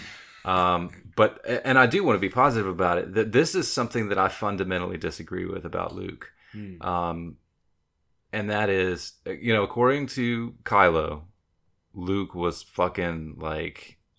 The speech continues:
Speaker 1: all jacked up and ready to just, like, strike him down in his bed. And, uh, that's what spurred his leaving. Now, according to Luke, yes, he did go in his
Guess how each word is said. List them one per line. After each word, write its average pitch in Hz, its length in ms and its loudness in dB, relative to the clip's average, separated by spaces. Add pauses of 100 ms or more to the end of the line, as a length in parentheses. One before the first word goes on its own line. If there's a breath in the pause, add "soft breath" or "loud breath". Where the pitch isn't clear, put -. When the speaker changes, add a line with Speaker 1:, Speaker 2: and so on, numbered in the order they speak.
(100)
Speaker 1:
all 107 500 8
jacked 98 520 2
up 98 260 2
and 82 140 -4
ready 87 320 4
to 82 80 0
just, 85 380 -10
like, 82 220 -6
strike 95 440 0
him 87 100 -6
down 87 320 2
in 80 60 -8
his 78 160 -12
bed. 82 460 -2 (580 loud breath)
And, 85 320 -4
uh, 80 220 -2
that's 85 380 0
what 85 160 0
spurred 82 420 -2
his 80 180 -12
leaving. 82 380 -10 (120)
Now, 78 340 -12 (420 loud breath)
according 80 360 -4 (180)
to 78 100 -14
Luke, 143 680 0 (420)
yes, 87 380 0
he - 400 -12
did 90 380 0
go 85 400 2 (100)
in 85 420 -10 (160)
his 80 460 -10